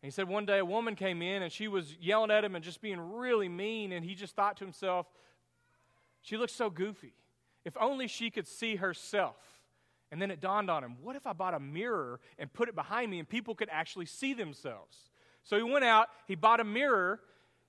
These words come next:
and he said that from then on out, the customers calmed down. Like, when people started to yell at him or grit their teeth or get angry and they could see themselves in the mirror, they would calm down and they would slow down and stop yelling at him as much.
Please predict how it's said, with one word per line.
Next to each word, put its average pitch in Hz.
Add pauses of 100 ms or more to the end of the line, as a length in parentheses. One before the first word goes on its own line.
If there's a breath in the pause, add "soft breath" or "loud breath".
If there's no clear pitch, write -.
and 170
he 196
said 220
that 202 (200)
from 190
then 220
on 202
out, 226
the 190
customers 190
calmed 165
down. 190 (720 soft breath)
Like, 156 (140)
when 180
people 226
started 220
to 196
yell 208
at 233
him 226
or 196
grit 208
their 202
teeth 240
or 190 (200 loud breath)
get 196
angry 214
and 190
they 196
could 175
see 277
themselves 180
in 208
the 202
mirror, 190 (540 soft breath)
they 156
would 165
calm 196
down 196
and 156
they 165
would 165
slow 208
down 180
and 160
stop 170
yelling 202
at 143
him 131
as 131
much. -